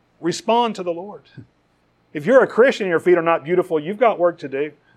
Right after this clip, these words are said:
You need to be allowing the Lord to change who you are by spending more time in His presence, by stomping out Satan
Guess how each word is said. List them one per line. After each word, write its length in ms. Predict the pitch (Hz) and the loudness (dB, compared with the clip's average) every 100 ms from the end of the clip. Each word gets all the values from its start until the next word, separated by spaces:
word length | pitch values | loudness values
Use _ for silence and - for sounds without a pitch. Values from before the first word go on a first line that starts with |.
| 123 _ _ - | -20 _ _ -6
You 120 | 202 | -2
need 160 | 220 | -2
to 60 | 202 | 2
be 100 | 190 | 4
allowing 560 | 170 165 185 196 196 180 | 4 4 2 2 0 0
the 80 | |
Lord 340 | 156 160 170 143 | 4 4 4 0
to 80 | 131 | -8
change 680 | - 190 208 220 175 - _ - | -10 -6 -4 -4 -6 -12 _ -6
who 100 | 190 | -4
you 260 | 175 170 | -2 2
are 360 | 151 160 123 104 _ _ - | 4 4 2 -2 _ _ -6
by 120 | 135 | -6
spending 420 | - 185 175 147 | -4 -6 -4 -2
more 220 | 143 170 | 0 0
time 280 | 170 170 165 | 0 -2 -2
in 100 | 160 | -4
His 140 | 147 | -6
presence, 640 | - 160 170 - _ - - _ | -6 -6 -6 -8 _ -20 -20 _
by 100 | - | -10
stomping 600 | 143 - 190 208 214 180 | -10 0 2 2 2 -2
out 280 | 175 175 - | 0 0 -2
Satan 460 | - 180 123 113 | -2 -2 -2 -12